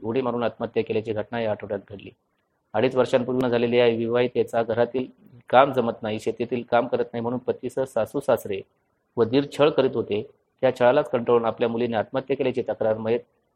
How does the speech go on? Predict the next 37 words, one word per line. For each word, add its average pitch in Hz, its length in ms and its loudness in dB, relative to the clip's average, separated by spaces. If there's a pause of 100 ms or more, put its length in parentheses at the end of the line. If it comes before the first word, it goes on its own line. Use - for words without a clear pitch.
(160)
माधुरीच्या 131 460 4
वडिलांनी 113 320 2
मुसळगाव 113 400 -2
पोलीस 110 300 -6
ठाण्यात 101 240 -6
दिली. 101 180 -10 (520)
त्यावरून 131 280 6
पोलिसांनी 123 440 0
चौघांच्या 120 480 2
विरोधात 113 420 0
आत्महत्येस 120 540 -6
कारणीभूत 113 360 -2
ठरल्याचा 110 360 -6
गुन्हा 107 260 -8
दाखल 104 360 -14
केला 110 180 -10
आहे. 104 260 -12 (840)
घोटेवाडीत 139 420 6
सुरू 135 220 -2
असलेल्या 135 360 6
अवैध 127 240 4
दारू 120 200 4
विक्री 123 280 -4
व 123 100 2
जुगारीच्या 123 500 0
विरोधात 113 360 -2 (220)
ग्रामस्थ 117 340 -2
संतप्त 127 460 -6
झालो 113 280 0
असून 107 300 -10 (640)
गावाची 135 340 6
शांतता 131 360 2
धोक्यात 113 340 2
आणणारे 117 320 0
हे 120 120 -2
अवैध 120 280 2
व्यवसाय 120 320 0